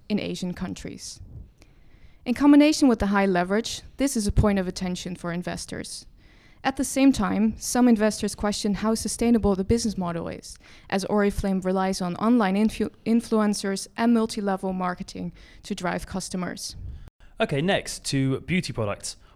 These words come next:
Speaker 2: What else have investors been looking at in the primary market this week?
Speaker 1: In the leveraged loan market, Dutch organic food retailer Vesanen started marketing its five hundred twenty million euros debt package this week,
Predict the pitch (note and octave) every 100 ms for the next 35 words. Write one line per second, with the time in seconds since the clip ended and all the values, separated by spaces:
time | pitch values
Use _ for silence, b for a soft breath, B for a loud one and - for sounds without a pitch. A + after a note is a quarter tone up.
0 | - G3 E3+ E3 G#2 - B2 A2 A#2+ A#2+
1 | A#2+ B2+ A2 - A2+ A#2+ B2+ D3 A2+ G#2
2 | - - B2 B2 B2 E3 C#3+ G#2+ G2+ -
3 | G#2 G2+ - G#2 - - - - - -
4 | b b b b b - D#4 D#4 C#4 D#4
5 | B3+ G3+ G3+ G#3 A3+ F#3 E3+ F#3+ G#3+ -
6 | _ - A3+ - A3 G3+ F#3+ G3 - G#3+
7 | G3 G3+ G3+ F#3 F3 F#3+ - G3 G3 F3+
8 | E3 - F3+ F3+ F#3 F#3+ - F#3+ F#3 F#3
9 | - G3+ G#3+ G#3+ G3 - G3+ G#3 G3+ F#3+
10 | F3+ F3 F#3 F3 F3+ - E3 - F#3 F3
11 | - - - - - - -